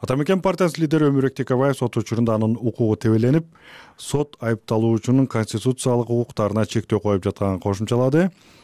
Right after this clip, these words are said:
Ал айыпталуучу учурунда да, а, соттолгон маалда деле өзүнүн укуктары болоорун айтып, ошол мыйзамдык укуктарын колдонуу үчүн өз паспорту керек экенин соттон сураган.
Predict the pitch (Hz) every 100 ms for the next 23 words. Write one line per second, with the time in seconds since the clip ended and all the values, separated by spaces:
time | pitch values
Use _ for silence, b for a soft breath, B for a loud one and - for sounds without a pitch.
0 | b - 104 104 104 101 - 104 113 -
1 | 131 131 151 160 165 165 156 B B B
2 | B B - 98 95 - 131 - 120 117
3 | 135 127 143 156 160 151 160 143 117 123
4 | 120 - 117 110 101 113 113 110 113 120
5 | 160 147 117 104 135 131 117 113 107 110
6 | 117 113 131 - 117 120 - 113 107 98
7 | 113 113 104 101 - 123 107 120 - 131
8 | 131 - - 113 110 104 98 98 95 107
9 | - 98 127 127 170